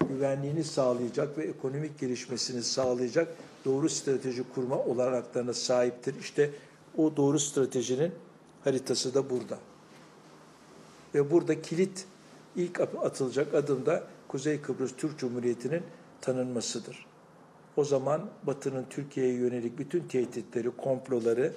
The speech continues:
e, bozulacaktır. Ve Türkiye'nin buna gücü vardır. Ve bahsettiğimiz, e, Amerika'nın özellikle tü-, bölgemizde yenildiği koşullarda Rusya'yla ve diğer İran'la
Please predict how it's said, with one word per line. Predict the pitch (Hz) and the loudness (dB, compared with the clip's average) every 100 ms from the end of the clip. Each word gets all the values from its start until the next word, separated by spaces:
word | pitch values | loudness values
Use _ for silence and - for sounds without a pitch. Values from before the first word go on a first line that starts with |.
| - - - - | -8 -20 -20 -8
e, | 131 123 131 147 147 - - | -6 -6 -6 -8 -12 -16 -6
bozulacaktır. | 135 123 135 127 143 147 - 160 - - - - - - - - | -2 2 2 2 4 2 0 -4 -4 -20 -20 -20 -20 -20 -12 0
Ve | 131 127 | 0 0
Türkiye'nin | 135 - 131 131 139 - - - - | -8 -4 -4 -4 -6 -12 -20 -18 -6
buna | 135 127 | -2 -2
gücü | 123 113 127 120 | -4 -4 0 4
vardır. | 143 143 160 156 - - - - | 4 4 0 -4 -8 -20 -18 -2
Ve | 135 131 | -2 2
bahsettiğimiz, | 139 135 - 131 - 135 131 131 - - - - - | 0 0 -2 -2 -2 -4 -2 -4 -6 -14 -20 -20 -10
e, | 143 139 | -4 -2
Amerika'nın | 147 131 131 131 131 131 135 147 - | -2 0 0 0 -2 -2 -4 -10 -8
özellikle | 120 131 127 131 - 131 | 0 0 0 -4 0 0
tü-, | 123 - - - 160 175 | 0 -8 -12 -6 -6 0
bölgemizde | 127 120 131 127 - | 0 0 0 -2 -2
yenildiği | 131 127 131 127 143 147 | -2 0 -2 -2 0 0
koşullarda | 143 120 - 120 123 120 117 117 - - - - - - 143 | 2 -2 -2 0 2 2 2 -2 -2 -14 -20 -20 -20 -10 -4
Rusya'yla | 143 - 147 131 123 107 - - - - | -4 2 4 6 4 2 -2 -18 -20 -2
ve | 135 131 | 0 2
diğer | 135 135 127 - | 4 6 6 4
İran'la | 143 147 135 123 120 107 | 4 6 6 4 2 0